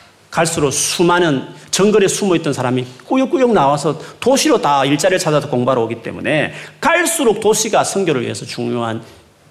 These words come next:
어, 도시, 그 장소예요. 선교하면 아프리카 자꾸 생각하잖아요. 밀림을 생각하잖아요. 물론 거기서 못 노는 사람도 있기 때문에 거기도 가야 돼요. 그러나 수로 보거나 전략으로 봤을 때는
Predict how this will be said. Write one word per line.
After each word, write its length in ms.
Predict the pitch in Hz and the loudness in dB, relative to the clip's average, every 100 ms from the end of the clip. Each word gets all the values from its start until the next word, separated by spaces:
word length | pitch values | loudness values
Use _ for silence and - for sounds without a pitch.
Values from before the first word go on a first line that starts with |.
| _ _ _ _ _ | _ _ _ _ _
어, 340 | - 110 110 107 | -8 -6 -6 -10
도시, 420 | - 110 - - - | -8 -6 -6 -10 -20
그 160 | - 120 - | -16 -14 -8
장소예요. 640 | - 135 - 95 104 - _ _ _ - - | -4 -4 -6 -14 -20 -20 _ _ _ -14 -4
선교하면 460 | - 269 214 196 190 | 0 2 2 2 0
아프리카 360 | 208 - 302 226 | -2 -2 -2 -2
자꾸 160 | 156 | -2
생각하잖아요. 720 | 139 147 120 104 101 98 95 | 0 0 0 -2 -6 -8 -8
밀림을 460 | 101 143 170 254 214 | 0 2 4 6 4
생각하잖아요. 840 | 131 117 104 101 82 82 87 95 - - - - | 2 -4 -6 -10 -12 -10 -10 -12 -14 -20 -18 -6
물론 400 | 156 220 240 208 | 2 4 6 4
거기서 320 | 208 214 160 | 2 0 2
못 180 | 135 113 | 2 4
노는 240 | 139 214 269 | 4 4 2
사람도 220 | 175 143 | 0 -2
있기 140 | - | -4
때문에 180 | - 104 | -6 -6
거기도 260 | - 247 - | -4 -4 -4
가야 320 | - 226 220 | -4 -4 -4
돼요. 240 | 95 82 - - - - - | -8 -12 -16 -20 -20 -20 -14
그러나 720 | - 175 170 175 202 113 - - - | -2 2 4 4 2 -2 -8 -18 -12
수로 500 | - - - 190 269 | -6 -4 0 2 4
보거나 440 | 254 196 151 120 104 | 4 2 2 0 -2
전략으로 420 | - 131 208 262 | 0 4 4 2
봤을 300 | 147 120 113 | 0 -4 -8
때는 540 | 101 90 117 170 107 | -10 -6 0 0 -2